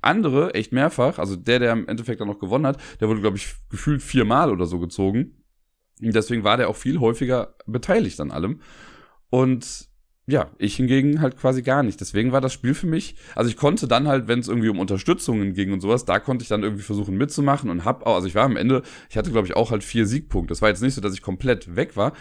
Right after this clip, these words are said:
aber ich hatte nicht so wirklich super krassen aktiven Einfluss auf das Ganze. Und das fand ich dann doch irgendwie ein bisschen lame. Zudem,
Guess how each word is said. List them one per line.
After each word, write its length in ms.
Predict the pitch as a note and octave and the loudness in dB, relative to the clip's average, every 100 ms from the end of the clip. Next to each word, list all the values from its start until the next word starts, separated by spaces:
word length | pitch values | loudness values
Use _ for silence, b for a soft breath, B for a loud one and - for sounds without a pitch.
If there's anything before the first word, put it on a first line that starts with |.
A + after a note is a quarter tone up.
| B B B _ | B B B _
aber 200 | A2+ G#2+ | 2 2
ich 100 | G2+ | 2
hatte 180 | C#3+ A2 | 0 0
nicht 240 | B2 - | 0 0
so 140 | C#3+ | 0
wirklich 300 | C3 C3+ D3+ | 0 -2 -4
super 220 | C#3+ C#3+ C#3+ | -2 -2 -2
krassen 300 | D3+ D#3 - | -4 -6 -8
aktiven 500 | - - - D3 D3 | -10 -10 -4 -2 -2
Einfluss 440 | - D#3 E3 F2+ - | -2 -2 -2 -6 -10
auf 140 | - | -12
das 180 | - - | -16 -14
Ganze. 280 | C#2 D2 C2 | -14 -10 -8
Und 140 | D#2 | 0
das 240 | A#2+ - B B B B B B B _ _ | 0 0 B B B B B B B _ _
fand 360 | - - D3+ G3 | -20 -6 -2 0
ich 100 | - | 2
dann 160 | C#3+ | 2
doch 260 | D3 D3+ - | 2 0 -2
irgendwie 460 | D3 E3 D#3 C3+ C#3+ | 0 2 2 4 4
ein 120 | A#2+ | 2
bisschen 380 | C3 - A#2+ A2 | -2 -2 -2 0
lame. 340 | F#2 F2+ D#2+ | 2 0 -2
Zudem, 460 | - G#2 A#2+ D3+ | -6 0 2 2